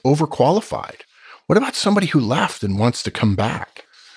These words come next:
All of our podcasts are free at Manager Tools. If you want more than what we have in the podcast, and there are over a thousand, come to manager tools dot com.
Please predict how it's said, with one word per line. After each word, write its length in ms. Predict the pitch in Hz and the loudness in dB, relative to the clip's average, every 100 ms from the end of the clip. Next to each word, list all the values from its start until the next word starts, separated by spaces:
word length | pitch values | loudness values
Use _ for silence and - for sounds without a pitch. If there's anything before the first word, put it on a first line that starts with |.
| _ _ _ _ | _ _ _ _
All 160 | 143 208 | 2 2
of 100 | 175 | 2
our 100 | 147 | -2
podcasts 580 | - 104 - 98 - 80 | -2 -6 -2 -2 -2 -8
are 20 | |
free 320 | - 98 92 | -6 -4 -4
at 100 | 85 | -2
Manager 320 | 95 90 80 | -2 -2 -4
Tools. 520 | 87 92 82 78 - - - - _ _ _ | -6 -4 -4 -4 -8 -12 -20 -20 _ _ _
If 160 | - - | -2 4
you 80 | 120 | 4
want 280 | 113 123 113 | 4 2 4
more 400 | 117 131 202 - | 2 2 -4 -8
than 120 | 104 | -6
what 140 | 104 104 | -4 -2
we 100 | 101 | 0
have 240 | 107 110 | 0 0
in 80 | 110 | 0
the 80 | 95 | -2
podcast, 640 | 104 104 - 110 120 - | -2 -2 -2 -4 -4 -8
and 120 | 87 | -6
there 120 | 90 | 0
are 80 | 98 | 2
over 260 | 127 160 170 | 4 4 0
a 60 | |
thousand, 560 | 165 147 165 156 85 113 _ - _ _ | -2 -2 -2 -2 -6 -12 _ -20 _ _
come 220 | - 127 | 0 2
to 80 | 120 | 2
manager 340 | 110 107 101 98 98 98 - | 2 0 -2 -4 -4 -4 -6
tools 280 | 92 90 | -6 -6
dot 240 | - 85 85 | -4 -6 -4
com. 440 | 90 80 92 90 | -4 -4 -6 -12